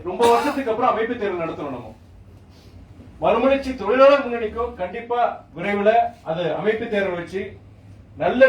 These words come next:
நிர்வாகிகள், நல்ல இயங்கக்கூடிய நிர்வாகிகளை நீங்க தமிழ்நாடு முழுவதும் கொண்டு வரணும். நான் நம்முடைய சகோதரர் அந்திரதாஸ் அவர்கிட்ட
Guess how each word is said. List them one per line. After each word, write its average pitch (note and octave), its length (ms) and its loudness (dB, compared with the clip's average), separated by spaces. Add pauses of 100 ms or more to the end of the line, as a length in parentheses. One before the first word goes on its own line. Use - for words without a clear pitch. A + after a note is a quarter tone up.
நிர்வாகிகள், G#3+ 440 0 (120)
நல்ல F#3+ 180 -4
இயங்கக்கூடிய A#3 540 -2
நிர்வாகிகளை F#3+ 500 0 (300)
நீங்க F#3+ 160 0 (1300)
தமிழ்நாடு C#4 580 6
முழுவதும் A#3+ 320 -2
கொண்டு G3+ 240 -2
வரணும். A3+ 320 -2 (960)
நான் G3+ 200 4
நம்முடைய G3 300 2 (500)
சகோதரர் G3+ 400 2
அந்திரதாஸ் B3 480 4
அவர்கிட்ட G3 320 -4